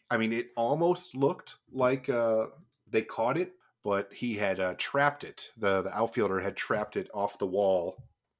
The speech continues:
and, uh, acted like he caught it, and he held up the ball trying to say he caught it, and Jimenez just kept running, and by the time they got it in, he had circled the bases.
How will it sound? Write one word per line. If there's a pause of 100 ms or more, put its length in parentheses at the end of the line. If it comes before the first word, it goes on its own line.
and,
uh, (260)
acted
like
he
caught
it,
and
he
held
up
the
ball (100)
trying
to
say
he
caught
it, (420)
and (360)
Jimenez
just
kept
running, (420)
and
by
the
time
they
got
it
in,
he
had (100)
circled
the
bases.